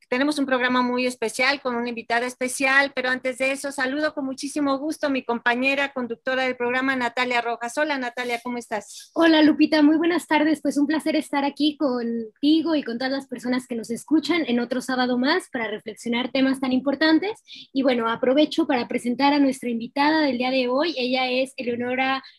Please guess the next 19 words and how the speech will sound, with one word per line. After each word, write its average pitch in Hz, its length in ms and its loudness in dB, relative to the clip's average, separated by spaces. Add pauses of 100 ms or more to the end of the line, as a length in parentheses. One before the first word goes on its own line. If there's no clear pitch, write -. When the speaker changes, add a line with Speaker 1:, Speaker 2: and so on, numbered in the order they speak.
(320)
Speaker 2:
Chioldi. 269 560 0 (800)
Eh, 254 300 2
ella 277 180 2
es 269 60 2
nacida 269 400 0
en 262 80 0
Buenos 240 320 -2
Aires 339 480 0
en 247 140 -2
mil 247 140 -2
novecientos 254 440 -6
setenta 240 440 -8
y 233 100 -6
dos, 359 340 -2
es 254 180 -8
fotógrafa 320 640 -2
y 247 80 -2
artista 226 380 -8
visual. 247 440 -2